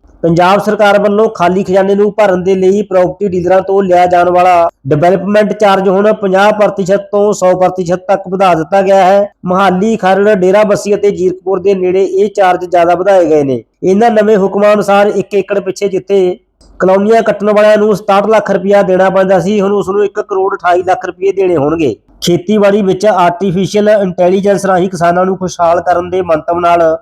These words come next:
ਕੇਂਦਰ ਸਰਕਾਰ ਨੇ ਰੋਪੜ ਆਈ ਟੀ ਆਈ ਨੂੰ ਤਿੰਨ ਕਰੋੜ ਗਿਆਰਾਂ ਲੱਖ ਰੁਪਏ ਦੇਣ ਦੀ ਖਬਰ ਨੂੰ ਵੀ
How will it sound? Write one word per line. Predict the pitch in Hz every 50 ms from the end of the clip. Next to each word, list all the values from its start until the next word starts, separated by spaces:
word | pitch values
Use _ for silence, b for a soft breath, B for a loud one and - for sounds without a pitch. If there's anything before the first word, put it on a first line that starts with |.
| _ _ _
ਕੇਂਦਰ | - 190 196 196 208 208
ਸਰਕਾਰ | 190 214 214 202 208 196 190 190 190
ਨੇ | 196 196 202 208 202
ਰੋਪੜ | 190 185 - - - 196 202
ਆਈ | 202 208 180 175 180
ਟੀ | 175 185 196
ਆਈ | 190 190 196 190
ਨੂੰ | 196 202 196
ਤਿੰਨ | - 190 180 180 185
ਕਰੋੜ | 190 - 190 185 180 185 190
ਗਿਆਰਾਂ | 180 180 175 175 175 180
ਲੱਖ | 180 175 170 -
ਰੁਪਏ | 185 170 175 190 190
ਦੇਣ | 180 180 180 180 180
ਦੀ | 165 185 185
ਖਬਰ | - 165 156 156 156
ਨੂੰ | 170 180 180
ਵੀ | 180 190 180 175